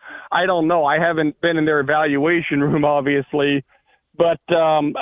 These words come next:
it's, Keenum's a bridge guy. We know that much. And next year's draft class is strong at Q B as well. I don't know if that would factor in or not. Uh, it would for some teams, but I don't know if the Redskins brass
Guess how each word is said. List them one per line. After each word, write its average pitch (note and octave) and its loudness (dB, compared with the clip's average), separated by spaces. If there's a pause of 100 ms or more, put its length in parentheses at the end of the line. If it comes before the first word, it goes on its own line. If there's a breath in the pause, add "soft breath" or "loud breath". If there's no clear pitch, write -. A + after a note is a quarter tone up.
(200)
it's, G#3+ -6
Keenum's A#3 0
a G3+ 0
bridge E3+ -2
guy. F3 2
We F3 0
know F#3 0
that E3+ 0
much. E3+ 0
And D#3+ 0
next F3+ -4
year's F3+ 0
draft E3 0
class E3+ 0
is D3+ -2
strong E3 0
at E3 -4
Q E3+ -2
B E3 0
as C#3+ -4
well. D#3 2
I D3+ 2
don't E3 0
know D#3 2
if C#3+ -6
that D#3+ 0
would D#3 -4 (140)
factor D#3+ -2
in F3 0
or D3+ 0
not. D3+ 0 (840 soft breath)
Uh, D3+ 2
it D#3+ 0
would F3 0
for F3 0 (100)
some F#3 -2
teams, G3+ -2
but E3 0
I E3+ 2
don't F3+ 0
know E3+ 2
if D#3 -10 (360)
the D#3 0
Redskins D#3 -2 (260)
brass D#3+ 0